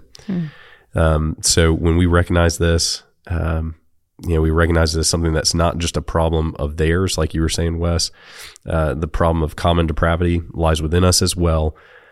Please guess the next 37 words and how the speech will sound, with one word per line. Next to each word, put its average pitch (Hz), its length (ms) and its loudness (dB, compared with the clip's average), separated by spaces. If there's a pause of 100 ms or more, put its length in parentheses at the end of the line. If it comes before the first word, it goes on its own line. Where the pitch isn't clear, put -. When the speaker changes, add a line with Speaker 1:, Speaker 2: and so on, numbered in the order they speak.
(160)
Speaker 2:
as 80 180 0
within 78 520 -2
them. 71 320 -2 (340)
So 78 380 2 (560)
it 82 100 -4
really 85 260 2
should 82 200 -4
humble 87 380 -2
us, 90 340 0 (640)
um, 78 520 0 (200)
you 80 100 0
know, 76 60 2
both 82 240 0
as 78 100 -2
we 82 100 0
look 76 260 0 (100)
outward 87 520 0 (280)
at - 120 -8
others, 90 600 0
at, 80 240 -2
at 78 140 -2
non-believers 85 640 2
and 80 80 2
the 76 60 0
work 80 220 0
that 76 100 -2
they're 85 180 2
doing. 87 360 2
It 82 100 -2
should 80 160 -4
also 78 520 0 (440)
humble 85 240 2
us 85 160 2
as 87 160 0
we 95 100 2
look 92 180 2
inwards - 540 -4